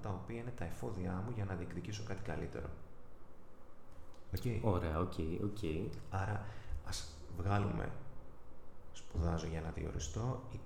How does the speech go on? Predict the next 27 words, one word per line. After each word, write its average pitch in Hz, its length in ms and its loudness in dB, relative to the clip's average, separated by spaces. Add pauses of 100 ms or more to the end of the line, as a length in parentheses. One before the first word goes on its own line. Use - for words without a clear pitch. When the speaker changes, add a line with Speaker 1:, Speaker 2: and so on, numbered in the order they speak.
Speaker 1:
τελείωσα 85 680 2
και 82 100 -4
με-, 82 160 0 (120)
πρέπει 80 280 4
να 80 160 0
διοριστώ. - 480 -2 (260)
Αυτά 139 400 2
είναι 135 260 4 (440)
παλιά 82 340 6
σκοπής - 340 0
πράγματα. - 460 2 (800)
Speaker 2:
Πολύ 87 220 10
ωραία 82 180 8
απάντηση, 78 560 8
έχω 82 180 6
να 76 100 6
πω. 85 260 6 (960)
Ε, 78 460 4 (840)
ωραία, 82 360 6
τώρα, 147 380 6 (960)
σαν 123 260 8
τελευταία 113 460 10
ερώτηση, 92 640 6 (180)
ξεφεύγει 87 500 8
κι - 80 2
αυτή 78 200 6
λίγο. 76 440 6